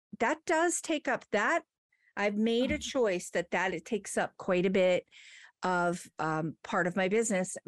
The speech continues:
Speaker 1: but I put a lot of effort into it to make it happen. So, um,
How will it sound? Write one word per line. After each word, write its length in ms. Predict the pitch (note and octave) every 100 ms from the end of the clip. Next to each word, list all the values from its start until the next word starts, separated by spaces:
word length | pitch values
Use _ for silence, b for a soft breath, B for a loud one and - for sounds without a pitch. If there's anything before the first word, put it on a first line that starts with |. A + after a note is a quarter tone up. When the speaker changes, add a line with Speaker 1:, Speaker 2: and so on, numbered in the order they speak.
| F3+
Speaker 1:
but 120 | F#3+
I 100 | F3+
put 260 | F3 - F3+ -
a 120 | E3
lot 320 | D#3+ C#3+ D3
of 120 | D#3 D#3+
effort 300 | D#3+ - D#3
into 380 | E3 E3 - -
it 180 | A#1 G#1 - B B B B -
to 120 | F#3
make 280 | F3 D#3+ D#3
it 140 | D3 -
happen. 560 | - - G3+ - - A#3+ - B B
So, 400 | - A3+ F#3+ F#3
um, 340 | F#3+ F3+ F3